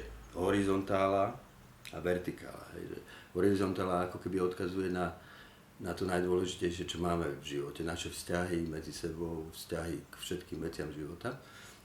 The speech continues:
A vertikála o-, odkazuje k akejsi transcendencii človeka. Že človek sa s-, je človekom práve tým, že sám seba presahuje k hodnotám, ktoré nikdy nemá úplne, ako je pravda, láska, dobrota.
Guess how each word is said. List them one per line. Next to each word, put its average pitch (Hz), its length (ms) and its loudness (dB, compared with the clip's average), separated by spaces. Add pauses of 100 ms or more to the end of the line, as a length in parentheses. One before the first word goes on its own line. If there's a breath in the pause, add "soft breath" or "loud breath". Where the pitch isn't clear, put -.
A - 80 -2
vertikála 127 640 8
o-, 117 240 0
odkazuje 117 400 4 (160)
k - 160 -10
akejsi 101 320 0
transcendencii 90 880 0
človeka. - 420 -6 (220)
Že 92 160 -10
človek 139 240 4
sa 120 100 -4
s-, - 140 -10 (320)
je 98 120 4
človekom 110 440 4
práve 98 280 2
tým, 98 160 -2
že 92 120 -2
sám 92 240 -2
seba 92 160 0
presahuje 90 640 -2 (580 loud breath)
k - 40 -4
hodnotám, 104 560 4
ktoré 101 200 4
nikdy 107 400 4
nemá 95 200 4
úplne, 82 400 -4 (120)
ako - 120 -8
je - 80 -12
pravda, 80 440 2 (160)
láska, 78 480 -8
dobrota. 78 520 -8